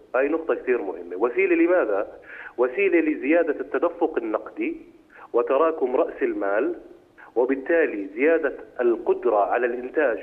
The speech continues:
لأي دولة، التوسع بالمشاريع، توفير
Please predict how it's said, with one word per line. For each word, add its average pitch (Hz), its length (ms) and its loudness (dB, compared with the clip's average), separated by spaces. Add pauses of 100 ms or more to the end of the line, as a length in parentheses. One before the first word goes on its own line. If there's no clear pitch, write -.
(100)
لأي 117 200 0
دولة، 120 420 0 (640)
التوسع 143 560 2
بالمشاريع، 120 840 2 (600)
توفير 123 380 4